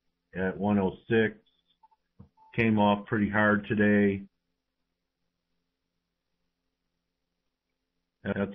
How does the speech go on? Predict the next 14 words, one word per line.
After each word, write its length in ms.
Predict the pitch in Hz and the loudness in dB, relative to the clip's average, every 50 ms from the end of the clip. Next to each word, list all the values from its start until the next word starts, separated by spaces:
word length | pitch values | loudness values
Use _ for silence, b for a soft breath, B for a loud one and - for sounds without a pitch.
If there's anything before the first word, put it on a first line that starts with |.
| - - | -8 -4
pretty 220 | - 113 104 104 | -2 0 2 4
negative 460 | 104 104 104 107 104 104 104 98 92 | 4 4 4 4 2 0 -2 -2 -2
looking, 500 | 98 98 101 98 - 104 98 98 98 - - _ _ _ _ _ _ _ _ - | 0 -2 -2 -2 -2 -4 -4 -4 -6 -10 -14 _ _ _ _ _ _ _ _ -6
right? 340 | - 95 101 101 104 104 - - _ _ b b b b b b b b b - | -2 0 0 0 0 -2 -6 -12 _ _ b b b b b b b b b -2
So, 80 | 117 | 0
I 120 | 107 107 107 | 2 2 2
mean, 220 | 110 110 107 107 | 2 2 2 2
the 100 | 110 117 | 4 4
S 120 | 120 127 127 | 2 2 2
and 160 | 123 110 104 | -2 -2 0
Ps 300 | - 127 123 120 107 107 | 0 2 2 2 2 2
got 200 | 117 104 101 95 | 2 2 2 2
very 280 | 101 117 117 123 120 110 | 2 2 4 4 2 0
close 360 | - - 113 101 101 98 101 | -2 -2 -2 0 0 -2 -4